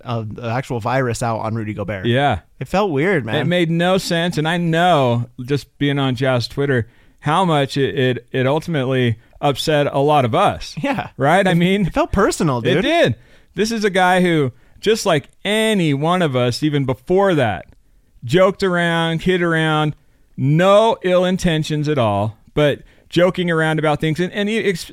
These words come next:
Speaker 2: I mean, come on, when we were in our twenties, I know you're only twenty-nine, right?
Speaker 1: I'm thirty-one.
Speaker 2: Thirty-one, yeah. I know you're
Speaker 1: <laughs>
Speaker 2: thirty-one. But, you know, when you're in your early twenties and, and hopefully for most of us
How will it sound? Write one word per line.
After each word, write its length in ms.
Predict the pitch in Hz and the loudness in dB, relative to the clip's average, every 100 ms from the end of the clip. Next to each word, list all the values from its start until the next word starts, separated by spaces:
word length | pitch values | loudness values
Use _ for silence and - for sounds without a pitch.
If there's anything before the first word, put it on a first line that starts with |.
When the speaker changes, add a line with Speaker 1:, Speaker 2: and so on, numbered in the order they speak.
| - | -8
Speaker 2:
I 60 | |
mean, 180 | 170 175 | -4 -4
come 180 | 165 180 | -2 -2
on, 160 | 117 117 | 0 0
when 120 | 156 | 0
we 80 | 196 | 0
were 160 | 196 | 0
in 100 | 180 | 0
our 300 | 165 143 117 - _ _ _ _ | 0 0 -2 -8 _ _ _ _
twenties, 500 | - 160 147 123 127 | -4 0 2 0 -2
I 60 | 131 | -2
know 160 | 143 | -2
you're 140 | 143 139 | 0 0
only 340 | 135 127 120 107 _ _ _ _ _ _ - 208 - | 0 -2 -2 -6 _ _ _ _ _ _ -20 -20 -12
twenty-nine, 480 | 135 123 117 127 | -6 -4 -4 -6
right? 180 | 127 135 - _ | -8 -10 -14 _
Speaker 1:
I'm 140 | 127 139 | -8 -8
thirty-one. 580 | - 120 113 113 123 127 - _ | -4 -4 -4 -4 -4 -6 -12 _
Speaker 2:
Thirty-one, 480 | 185 202 175 175 196 | 2 4 4 4 2
yeah. 200 | 165 190 | 2 2
I 160 | 190 147 | 2 4
know 240 | 190 - | 4 6
you're 140 | 185 165 | 4 2
Speaker 1:
<laughs> 140 | 190 | 2
Speaker 2:
thirty-one. 600 | 185 151 151 180 127 131 - - 226 - - - - _ | 2 2 2 2 2 -2 -6 -8 -10 -8 -14 -14 -20 _
But, 400 | 160 175 170 - | 0 0 -2 -6
you 100 | 208 | -2
know, 140 | 220 226 | 0 2
when 140 | 233 | 0
you're 160 | 262 254 | 0 2
in 80 | |
your 100 | 226 190 | 0 0
early 300 | 214 208 180 | 0 2 0
twenties 600 | 196 190 202 220 - - _ _ _ _ _ _ _ _ - | 0 -2 0 -2 -6 -14 _ _ _ _ _ _ _ _ -6
and, 200 | 143 160 | -2 -2
and 180 | 170 160 | 0 2
hopefully 460 | 214 233 - 151 | 4 2 2 0
for 100 | 135 | 2
most 300 | 143 143 139 | 0 0 0
of 100 | 131 | -2
us 320 | 127 147 165 | 0 0 -2